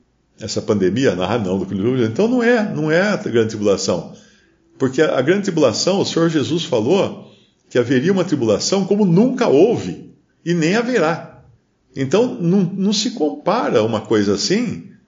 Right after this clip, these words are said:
não é? Com, eh, o que será essa grande tribulação. Não se compara um,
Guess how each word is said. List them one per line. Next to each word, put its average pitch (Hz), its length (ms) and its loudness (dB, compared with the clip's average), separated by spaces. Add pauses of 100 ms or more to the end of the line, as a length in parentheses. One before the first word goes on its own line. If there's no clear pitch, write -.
não 95 100 -6
é? 196 240 -2 (440)
Com, 165 460 2
eh, 110 300 2
o 110 120 2
que 165 160 -8
será 135 440 2
essa - 200 0
grande 107 240 0
tribulação. 87 640 -4
Não 95 160 -10
se - 80 -16
compara 127 400 -2
um, 92 320 -4